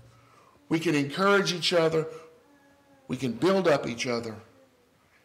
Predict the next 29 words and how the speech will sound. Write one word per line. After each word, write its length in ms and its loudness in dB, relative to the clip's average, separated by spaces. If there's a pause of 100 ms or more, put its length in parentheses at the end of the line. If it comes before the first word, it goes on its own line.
(140)
And 120 -4
we 60 -2
can 140 -8
hold 400 -2
each 240 -4
other 320 -2
up 280 -4
when 160 -8
we 140 -10
need 280 -4
it. 340 -16 (2250)
But 220 0
do 200 4
we 160 0
take 340 0
advantage 600 0
of 200 -2
it, 100 -6 (240)
and 200 0
do 160 0
we 180 -4
do 300 -6
it? 300 -18 (4000)
Take 180 -10
a 40 -4
look 240 -6
in 80 -12
the 80 -10
mirror. 340 -12